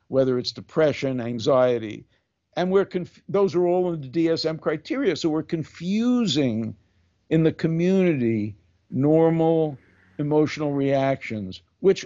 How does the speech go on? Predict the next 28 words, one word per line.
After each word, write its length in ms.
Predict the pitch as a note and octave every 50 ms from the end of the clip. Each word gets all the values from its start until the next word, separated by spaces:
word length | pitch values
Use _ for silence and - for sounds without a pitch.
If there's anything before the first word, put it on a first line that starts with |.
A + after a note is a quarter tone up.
| - -
are 120 | D#3 E3
serious, 720 | D#3+ - F3 F3+ G#3 B3 B3 F#3 D3 D#3 D#3+ - - - _ _ _ _ _ _ -
and 340 | - E3+ E3 D#3+ E3 - -
people 260 | - F#3+ - F3+ F#3
may 220 | F3+ F3 F3+ F3+
need 180 | E3+ E3 D#3+ C#3
help. 440 | B2+ C#3+ F3+ G3 G#3+ F#3+ - _ _ _ _ _ _ _ _ _ _ _ _ _ _ _ -
I'm 120 | D3+ D3
not 200 | D#3+ D#3+ D#3+ -
saying 220 | - G3 F3 F3
there 120 | E3+ E3+ D3
shouldn't 320 | - F#3 G3 G#3 A#3 G#3
be 120 | E3 C#3+ B2+
help. 320 | A#2+ A#2 G2+ G#2+ - _ -
I'm 140 | D#3 D#3 D3+
just 220 | D3 F3+ D3+ -
saying 360 | - F#3 E3+ E3 D#3+ D#3+ D#3+ C#3+
there's 180 | D3+ D3 A2+
a 40 | C#3+
difference 500 | C3+ A2 F#3 G3+ - - C#3+ A#2 A2 -
between 420 | - - A#2 - E3 D#3 C#3 C3
disorder 720 | A2+ C#3+ C#3+ - - E3+ E3+ E3 D#3 B2 A#2+ A#2 A#2 A#2 - _ _ _ _ _ -
and 120 | C#3 C#3
a 60 | C#3
normal 460 | C3+ C#3 C#3+ D#3+ F#3+ G#3 G3+ G3+ G3 E3
reaction 720 | D3 C#3+ C#3+ C#3+ C#3+ C#3 C#3 - - D#3 C#3 C3+ C3+ A#2 - _ _ _ _ -
that 200 | C3+ C#3+ C#3+ -
is 320 | C#3+ C#3 C3+ A#2+ F#2+ -